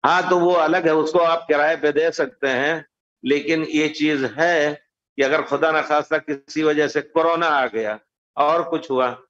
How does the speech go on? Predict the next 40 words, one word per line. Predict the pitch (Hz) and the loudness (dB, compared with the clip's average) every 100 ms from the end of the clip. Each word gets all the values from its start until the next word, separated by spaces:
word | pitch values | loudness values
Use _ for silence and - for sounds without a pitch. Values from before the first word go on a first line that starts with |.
| _ _ _ | _ _ _
तो | 147 | -4
प्यारे | 147 147 143 143 | 0 0 2 0
रसूल | 135 - 156 160 | -2 -2 -2 0
ने | 151 | -2
फरमाया, | 139 135 151 | -2 -2 -2
"बिमा | 135 135 143 143 | 0 -2 0 2
याखुदु | 147 156 - 135 139 | 2 0 -4 -6 -2
माल | 135 135 | 0 2
आखी", | 127 120 123 117 85 - | 2 0 -4 -6 -6 -4
जिस | 135 - | -4 0
तरह | 147 151 - _ - _ _ 127 | 0 0 -2 _ -20 _ _ -2
खजूर | 123 151 147 | 0 0 0
के | 147 | 0
बारे | 139 139 139 | 2 2 0
में | 139 | 0
दिया | 131 139 139 | 0 0 2
है | 135 | 0
कि | 120 135 139 - _ _ _ - | -4 -8 -8 -10 _ _ _ -2
इस | 131 - | -2 0
तरह | 139 143 | 2 4
आपने | 139 135 135 | 2 0 -2
तय | 135 - 147 | -2 0 0
कर | 147 147 | 0 -2
लिया | 127 120 117 120 131 - _ _ _ | 0 -2 0 0 -2 -10 _ _ _
कि | 139 | -2
हम | 127 135 | 0 0
इतना | 131 131 135 | -2 0 -2
देंगे | 127 127 139 147 139 | 0 0 0 0 0
आपको। | 127 120 107 - 113 120 120 _ _ | 2 0 -4 -4 -4 -4 -12 _ _
प्यारे | - 135 135 135 | 0 2 2 0
रसूल | 131 143 147 151 143 | 0 0 2 0 0
ने | 139 139 143 | -2 -2 -4
उस | 139 139 | -6 -8
जमाने | 120 127 123 139 139 | -4 0 2 2 2
में | 143 | 0
वहाँ | 135 123 117 135 135 139 - - _ | 0 0 0 0 0 -2 -6 -16 _
तिहाई, | 131 123 123 127 135 135 | 0 2 2 2 0 0
चौथाई, | 107 117 113 123 135 | -2 -4 0 0 2
जो | 127 135 | 0 0
कुछ | 127 139 | 0 -4